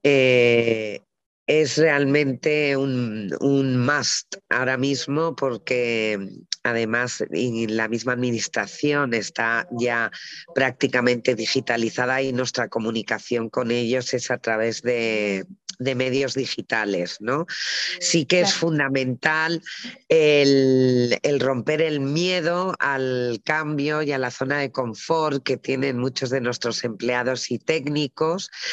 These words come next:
Speaker 1: y en ese sentido también Factorial nos ayuda muchísimo con los cursos de formación y con el apoyo continuo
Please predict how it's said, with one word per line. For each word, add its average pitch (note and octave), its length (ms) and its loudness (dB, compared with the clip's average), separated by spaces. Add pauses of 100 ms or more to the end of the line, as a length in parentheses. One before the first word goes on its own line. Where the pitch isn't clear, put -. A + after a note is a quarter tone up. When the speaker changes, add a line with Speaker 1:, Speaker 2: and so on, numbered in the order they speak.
(280)
Speaker 1:
y D3 840 6
en C3+ 100 4
ese C3+ 240 2
sentido D3 640 2
también C3+ 680 -2
Factorial C3+ 880 -2
nos B2 260 -4
ayuda B2 320 0
muchísimo D#3 880 -2 (400)
con C#3 160 0
los C3 160 0
cursos C#3 400 -2
de B2+ 140 0
formación C3 840 -2
y D3 100 -4
con C3+ 200 -2
el B2 120 -2
apoyo C3 640 -2
continuo C#3+ 800 -4